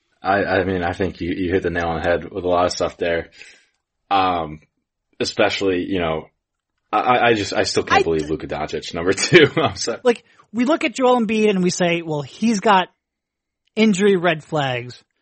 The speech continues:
Speaker 2: And then we ignore all of the other possibilities that could happen. Like, let's say we're talking about over the next four years. Well, I don't know if Joel Embiid's gonna hold up over the next four years.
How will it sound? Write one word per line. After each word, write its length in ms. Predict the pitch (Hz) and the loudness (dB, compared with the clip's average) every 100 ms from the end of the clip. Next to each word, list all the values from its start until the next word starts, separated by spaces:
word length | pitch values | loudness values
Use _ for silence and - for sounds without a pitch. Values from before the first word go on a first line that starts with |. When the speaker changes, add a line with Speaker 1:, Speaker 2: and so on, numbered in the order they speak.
| _ - | _ -2
Speaker 2:
And 100 | 190 | 2
then 100 | 196 | 4
we 120 | 196 | 2
ignore 400 | 185 190 208 220 | 2 0 2 2
all 300 | 196 196 208 | 2 2 4
of 80 | 196 | 2
the 140 | 185 | 2
other 180 | 185 175 | 2 0
possibilities 640 | - 165 160 147 147 147 135 | 0 -2 -2 -4 -4 -4 -6
that 100 | 135 | -8
could 80 | |
happen. 320 | 139 143 135 180 | -6 -6 -4 -2
Like, 180 | 202 - _ _ _ _ _ _ _ _ _ _ _ - | -2 -4 _ _ _ _ _ _ _ _ _ _ _ -6
let's 140 | 269 | -2
say 60 | 269 | 0
we're 100 | 262 | 2
talking 200 | 233 208 | 0 2
about 140 | 214 | 4
over 100 | 190 | 4
the 60 | 185 | 4
next 220 | 180 - | 0 0
four 180 | - 160 | -2 0
years. 320 | 156 143 - | 0 -2 -2
Well, 100 | 160 | 0
I 120 | 151 | 0
don't 100 | 165 | 0
know 100 | 170 | 0
if 60 | 160 | -2
Joel 240 | 180 175 | 0 0
Embiid's 200 | 175 214 | 2 0
gonna 160 | 226 226 | 0 0
hold 180 | 185 294 | 2 0
up 160 | 349 | 0
over 120 | 240 175 | -4 -2
the 80 | |
next 180 | 160 - | -4 -4
four 120 | 156 139 | -6 -4
years. 220 | 127 | -6